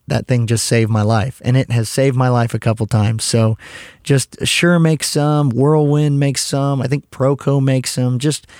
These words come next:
check it out. They're called inline mic pads. Make sure you check for the right impedance. And, uh, yeah, I definitely recommend getting a few. Number four. Okay,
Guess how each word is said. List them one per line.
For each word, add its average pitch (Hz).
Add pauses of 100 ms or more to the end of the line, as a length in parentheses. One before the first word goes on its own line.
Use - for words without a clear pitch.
(200)
check -
it 139
out. -
They're -
called 117
inline 143
mic 127
pads. 117 (360)
Make -
sure 131
you 120
check - (140)
for -
the 117
right 113
impedance. 131 (640)
And, 110
uh, 110
yeah, 139 (140)
I 107
definitely 110
recommend 104 (120)
getting 110
a -
few. - (1300)
Number 175
four. 117 (320)
Okay, 107